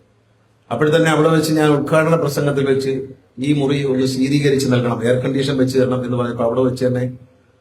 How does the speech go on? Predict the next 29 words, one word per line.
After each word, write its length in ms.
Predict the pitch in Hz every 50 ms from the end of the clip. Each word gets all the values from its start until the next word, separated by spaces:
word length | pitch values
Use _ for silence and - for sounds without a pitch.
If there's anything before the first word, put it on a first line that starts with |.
| _ _ -
ചില 200 | - 135 131 135
ആളുകൾ 440 | 135 131 131 135 131 131 131 131 131
അതിനെ 440 | 131 127 127 127 131 127 127 - - - - 113
"ഞാൻ 220 | 123 135 147 156
ഏറ്റു" 240 | 156 151 151 - 151
എന്ന് 340 | 151 147 127 123 120 120 113
പറഞ്ഞു. 260 | 110 104 101 101 98
പക്ഷെ 160 | 101 98 98
പിന്നെ 180 | 104 110 113 113
അവരെ 200 | 110 113 117 117
ആരെയും 240 | 117 117 117 113
കണ്ടില്ല. 320 | 113 107 107 110 104 98 - - _ _ _ _ _ _ _ _ -
അപ്പൊ 140 | 101 101 117
അതുകൊണ്ട് 600 | 113 117 123 123 127 131 127 123 123 123 - - - _ _ _ _ -
ഞാൻ 340 | 110 117 123 131 135 143 147
തന്നെ 140 | 151 156 135
ഏറ്റു. 400 | 127 123 123 123 123 131 131 131 - - - _ - 107
ഒടുവിൽ 360 | 110 117 123 120 123 120 - - - - _ _ _ _ _ _ - - -
അവരാരും 500 | 139 139 147 135 135 139 147 156 165 160
ചെയ്യാത്തത് 440 | - 143 135 139 135 131 143 139 139
കൊണ്ട് 240 | 135 127 123 117 123 - - - - - _ -
ഞാൻ 320 | 107 120 120 123 135 135 147
തന്നെ 140 | 143 135 131
അത് 100 | 131 127
ഏറ്റെടുത്തു. 520 | 123 123 123 123 117 113 113 120 127 123 - - - - - _ -
ഞാൻ 280 | 110 117 123 131 131 135
തന്നെ 180 | 143 143 143
പണം 240 | 143 135 131 127 135
മുടക്കി 400 | 131 131 127 123 - 127 131 131